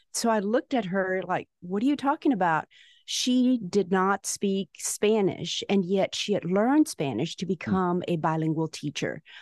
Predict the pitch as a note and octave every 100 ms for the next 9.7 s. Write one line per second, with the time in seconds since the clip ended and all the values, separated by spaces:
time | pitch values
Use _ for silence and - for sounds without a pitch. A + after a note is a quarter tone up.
0 | - - - G3 F#3+ - B3 C4+ - G3
1 | F#3+ E3+ G#3 G#3+ G#3+ F#3 - G3+ F#3+ -
2 | B3 C#4+ G#3+ G#3 G3 F3+ - - - G#3+
3 | G#3+ - G#3 G3+ G3 F#3+ F#3 - - -
4 | - - A3+ A#3+ - - G#3+ F3+ F#3 F#3
5 | F#3 F#3+ F3+ - D#3+ _ F3 G#3+ G3 D#3+
6 | G#2 - - - G3+ F#3 F#3 F#3 F#3+ F#3
7 | G3+ G#3 - F#3 F3+ F3 - - _ -
8 | G3+ F#3+ F3+ G3 G3 F#3+ F3+ F3 - E3+
9 | F3 E3+ E3 D#3+ D#3+ D#3